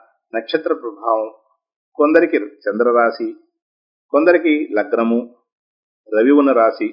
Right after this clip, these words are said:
వీటిలో ఏదో ఒక్క దాని ప్రభావం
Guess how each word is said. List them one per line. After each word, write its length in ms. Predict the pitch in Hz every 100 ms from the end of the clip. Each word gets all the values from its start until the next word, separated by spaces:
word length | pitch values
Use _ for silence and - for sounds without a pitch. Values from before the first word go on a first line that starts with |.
| - _ _ _ _ _ _ -
వీటిలో 440 | 139 180 262 208 139 139 143 - 131
ఏదో 180 | 151 175 165
ఒక్క 180 | 151 151 135
దాని 180 | 135 139
ప్రభావం 560 | 117 107 139 156 151